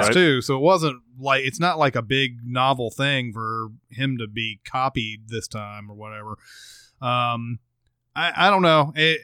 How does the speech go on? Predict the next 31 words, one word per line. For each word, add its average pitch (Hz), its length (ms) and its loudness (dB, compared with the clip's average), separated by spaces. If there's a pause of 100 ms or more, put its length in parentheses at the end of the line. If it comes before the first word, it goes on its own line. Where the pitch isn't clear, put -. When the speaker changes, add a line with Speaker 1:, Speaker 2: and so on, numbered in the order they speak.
(580)
Speaker 2:
yeah, 147 280 2
it, 139 180 -2
there's 151 160 2
an 156 80 2
audience 160 340 4
for 160 300 2
it, 147 60 -4
and 131 80 -10
it's 123 120 -12
gonna 143 200 -2
do 143 200 0
well, 147 460 2
and 117 320 -6
I 123 140 -2
won't 135 260 -10 (100)
be 131 120 -2
seeing 135 280 -2
it 135 120 -10
until 127 260 -8
it's 123 120 -18
on 131 200 -10
video, 120 340 -6
probably. 110 420 -12
Speaker 1:
Did 147 140 0
the 156 100 2
other 208 180 2
ones 240 220 -4
do, 202 240 -2
like, 143 400 2 (240)
really 131 320 2
well? 160 400 -2